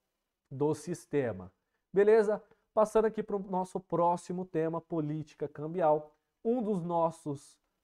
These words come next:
tripés, né, um dos pés do tripé macroeconômico brasileiro é a política cambial aqui no Brasil, é o câmbio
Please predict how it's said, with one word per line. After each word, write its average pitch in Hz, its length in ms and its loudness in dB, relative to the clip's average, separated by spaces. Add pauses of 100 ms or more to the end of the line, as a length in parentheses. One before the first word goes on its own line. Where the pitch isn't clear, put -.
(140)
tripés, 233 680 2
né, 156 160 -2
um 165 160 -4
dos 185 220 -6
pés 151 440 -2 (320)
do 185 140 2
tripé 196 400 0
macroeconômico 180 720 -4
brasileiro 175 800 -2 (400)
é 170 180 0
a 185 100 2 (260)
política 180 480 -4
cambial 170 460 2
aqui 214 360 -2
no 233 160 8
Brasil, 196 500 4 (320)
é 180 80 4
o 202 80 6
câmbio 196 460 -2